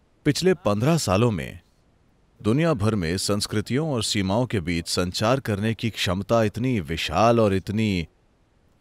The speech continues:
अभूतपूर्व हो गई है कि इससे पहले कोई भी इस तरह के असर का आदी कभी नहीं था। ठीक है, हमारे युवा लोगों पर इस स्तर के असर इससे पहले कभी संभव नहीं थे।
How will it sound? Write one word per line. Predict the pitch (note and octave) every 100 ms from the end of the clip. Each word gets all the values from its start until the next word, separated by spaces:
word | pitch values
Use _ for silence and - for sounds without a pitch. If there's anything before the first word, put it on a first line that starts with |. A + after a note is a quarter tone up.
| _ _ _ -
अभूतपूर्व | E2+ A2 C3+ - D#3+ C#3
हो | G2
गई | F#2 A2
है | G2 C#2 C2+ _ _ _ _ _ _ _ _
कि | G#2+ G#2+
इससे | A#2 - C3+
पहले | - F#2 A#2 D3+ C#3
कोई | - G#2 D#3
भी | G#2 A#2+ A#2+
इस | A2+
तरह | - F#2 G2+
के | A2
असर | E2+ E2 G2
का | - G#2+
आदी | D#2+ E2 B2+
कभी | C3+ G2+ A2
नहीं | C#3+ G2
था। | F2+ D#2+ B1+ - _ _ -
ठीक | C3+ B2+
है, | C3 A#2 - _ _ -
हमारे | F#2+ C#3+ F3
युवा | A#2 F2 G#2+
लोगों | A2 F#2 G2
पर | G2 F#2
इस | F2+
स्तर | - G2 F#2+
के | -
असर | E2+ E2 G#2 G#2 -
इससे | G#2 -
पहले | D#3+ G2 G#2
कभी | C3+ G#2 A2+
संभव | C#3 G#2 F#2+ C3+
नहीं | G2+ F2+
थे। | -